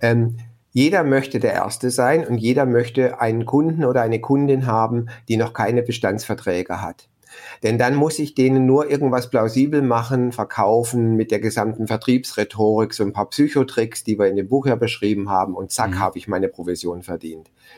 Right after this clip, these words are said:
Speaker 1: Wenn ich an Kunden komme, die schon Bestandsverträge haben, dann habe ich einen zweistufigen Vertriebsprozess. Ich muss nämlich erst das Alte schlecht reden,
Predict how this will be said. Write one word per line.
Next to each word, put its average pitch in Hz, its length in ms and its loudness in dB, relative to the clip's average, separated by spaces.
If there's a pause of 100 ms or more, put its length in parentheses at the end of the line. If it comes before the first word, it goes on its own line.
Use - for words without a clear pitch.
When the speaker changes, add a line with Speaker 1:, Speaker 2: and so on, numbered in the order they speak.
(200)
Speaker 1:
Wenn 127 160 2
ich 175 220 -4
an 131 160 2
Kunden 117 800 0
komme, 104 440 0 (380)
die 127 100 2
schon 117 220 0
Bestandsverträge 104 920 -2
haben, 120 420 0
dann 87 180 -6
habe 113 140 -4
ich 117 80 -6
einen 120 80 -2
zweistufigen 117 840 -2
Vertriebsprozess. 104 920 -2
Ich - 160 -12
muss 131 180 2
nämlich 127 260 -2
erst 131 260 -2
das 117 160 -4
Alte 117 400 0
schlecht 95 520 -4
reden, 120 440 -2